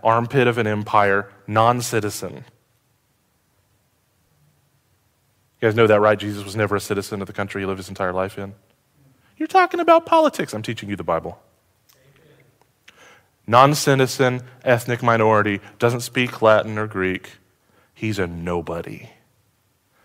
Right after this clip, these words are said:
And he was just the king of heaven a moment ago.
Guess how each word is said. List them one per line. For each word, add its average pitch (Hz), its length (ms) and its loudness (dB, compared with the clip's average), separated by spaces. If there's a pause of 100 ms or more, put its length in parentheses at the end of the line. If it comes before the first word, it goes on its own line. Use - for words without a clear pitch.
(1000)
And 101 80 -10
he 107 80 0
was 98 140 -2
just - 240 -4
the 113 80 -8
king 110 180 -6
of 90 120 -6
heaven 107 240 -2
a 90 60 -4
moment 98 360 -4
ago. 98 340 -4